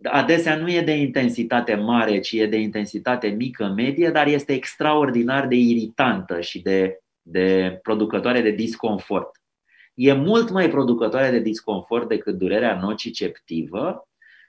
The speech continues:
tocmai pentru că durează mult și este consecința acestei stimulări permanente. De fapt, e vorba de o autostimulare,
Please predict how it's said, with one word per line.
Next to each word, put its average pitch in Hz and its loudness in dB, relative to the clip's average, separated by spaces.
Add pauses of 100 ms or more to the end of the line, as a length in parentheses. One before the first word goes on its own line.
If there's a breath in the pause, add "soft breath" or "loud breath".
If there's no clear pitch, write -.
(160)
tocmai 208 2
pentru 147 -2
că 156 0
durează 139 4
mult 135 -2
și - 0
este 160 2
consecința 160 -4
acestei 170 2 (600 soft breath)
stimulări 156 2
permanente. 156 0
De 127 0
fapt, 139 0
e 139 2
vorba 135 0
de 131 0
o 127 4
autostimulare, 113 0